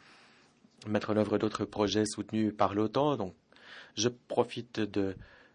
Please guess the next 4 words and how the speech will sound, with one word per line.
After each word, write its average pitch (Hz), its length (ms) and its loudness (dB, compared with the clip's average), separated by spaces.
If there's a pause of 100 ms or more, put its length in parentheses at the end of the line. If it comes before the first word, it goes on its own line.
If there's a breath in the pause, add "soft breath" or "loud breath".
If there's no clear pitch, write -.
(460 loud breath)
l'occasion 110 720 -2
afin 104 240 0
de 95 320 -2 (2000)
saluer, 117 840 2